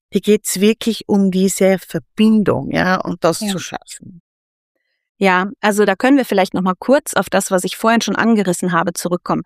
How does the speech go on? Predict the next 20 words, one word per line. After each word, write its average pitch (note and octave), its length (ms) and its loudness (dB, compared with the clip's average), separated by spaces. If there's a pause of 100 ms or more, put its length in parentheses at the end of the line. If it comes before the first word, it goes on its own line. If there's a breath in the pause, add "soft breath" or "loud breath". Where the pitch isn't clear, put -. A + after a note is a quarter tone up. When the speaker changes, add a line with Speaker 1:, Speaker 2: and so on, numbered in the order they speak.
(400)
Speaker 2:
Es - 140 -4
gibt - 200 -2
verschiedene G#3+ 540 2
Arten D3 300 -2
von F3 180 -2
Content D3+ 540 -4
und F3+ 120 0
es - 120 -6
gibt - 200 -4
diese F3+ 340 0
rein F#3+ 320 0
informierenden A3+ 880 2
Texte, - 520 -2 (440)
wobei F#3+ 280 0
man F#3+ 180 0
heute A3+ 260 0
sagen G3 360 0
muss, B3 200 -2
die G3 120 -8
K - 180 -2